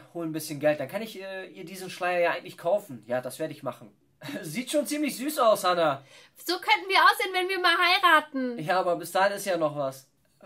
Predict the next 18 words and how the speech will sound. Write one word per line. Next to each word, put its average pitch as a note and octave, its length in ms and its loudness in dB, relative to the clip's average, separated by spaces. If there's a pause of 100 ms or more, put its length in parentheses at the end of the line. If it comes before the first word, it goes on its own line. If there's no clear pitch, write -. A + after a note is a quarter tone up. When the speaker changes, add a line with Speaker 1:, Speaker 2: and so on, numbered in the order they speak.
Speaker 1:
Verzeiht C4 360 2
mir, B3+ 80 8
dass B3 120 4
ich B3 120 -4
störe, B3 320 4
aber G#3 240 6
Hannah, A3 220 2
du F3+ 100 -12
siehst G3 240 -6
einfach G3+ 360 -2
unfassbar F#3 540 -6
schön D#3+ 300 -6
aus. D3 300 -2
So D#3 360 -8
wunderschön E3+ 640 -2
mit D3+ 120 -8
diesem C#3+ 200 -10
Schleier. C3+ 500 -4